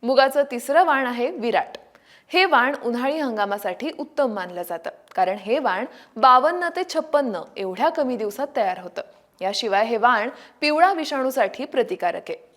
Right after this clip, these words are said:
या वाणापासून हेक्टरी दहा ते अकरा क्विंटलपर्यंत उत्पादन मिळतं. याशिवाय उशिरा पेरणीसाठी फुले सुवर्ण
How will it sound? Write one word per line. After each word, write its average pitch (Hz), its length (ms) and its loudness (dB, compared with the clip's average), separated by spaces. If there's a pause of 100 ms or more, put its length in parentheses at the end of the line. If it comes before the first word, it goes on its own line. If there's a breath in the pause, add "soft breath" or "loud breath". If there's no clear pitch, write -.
(120)
या 277 140 6
वाणापासून 262 560 2
हेक्टरी 247 440 -2
दहा 202 340 -2
ते 233 280 -2
अकरा 254 320 0
क्विंटलपर्यंत 190 720 -4
उत्पादन 185 440 -4
मिळतं. 170 320 -8 (440)
याशिवाय 214 400 2 (320 loud breath)
उशिरा 359 340 4
पेरणीसाठी 277 720 -2
फुले 254 380 -2
सुवर्ण 262 520 2